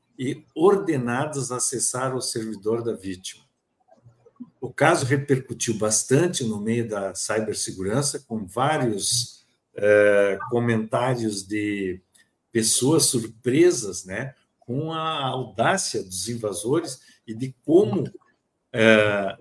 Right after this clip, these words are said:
estamos, assim, realmente vulneráveis, né, a utilizar tantos dispositivos conectados. Entretanto, novas evidências obtidas pelo site Blippen Computer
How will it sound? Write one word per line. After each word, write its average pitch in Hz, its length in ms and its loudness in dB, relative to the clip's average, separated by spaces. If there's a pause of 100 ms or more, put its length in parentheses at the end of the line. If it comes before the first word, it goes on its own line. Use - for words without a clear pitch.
(120)
estamos, 139 560 2
assim, 131 300 0
realmente 147 560 -2
vulneráveis, 120 1040 -2
né, 104 320 -10 (440)
a 107 60 0
utilizar 135 880 -2 (100)
tantos 143 500 0
dispositivos 131 1080 -4
conectados. 139 920 -2 (440)
Entretanto, 139 1040 0
novas 131 580 0
evidências 120 680 -4
obtidas 110 1000 -6 (300)
pelo 113 220 -2
site 127 420 -4
Blippen 104 640 -2 (580)
Computer 143 640 -2